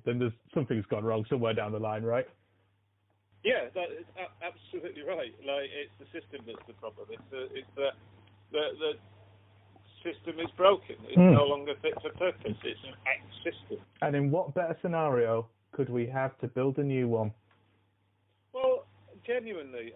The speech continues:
Speaker 2: I
Speaker 1: Hmm.
Speaker 2: think the way that people carry themselves, the way that we act, if, we, if we're decent and kind and mindful and we exercise empathy and we, uh, remain idealistic through this, then that's gonna define,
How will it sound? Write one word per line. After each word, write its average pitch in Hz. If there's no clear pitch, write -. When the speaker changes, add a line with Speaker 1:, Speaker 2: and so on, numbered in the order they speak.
Speaker 2:
I 175
Speaker 1:
Hmm. 233
Speaker 2:
think 139
the 180
way 190
that 175
people 175
carry 185
themselves, 139
the 151
way 156
that 143
we 143
act, 151
if, 135
we, 139
if 131
we're 139
decent 143
and 120
kind 139
and 117
mindful 135
and 107
we 107
exercise 131
empathy 131
and 127
we, 123
uh, 117
remain 143
idealistic 135
through 131
this, 127
then 139
that's 147
gonna 147
define, 139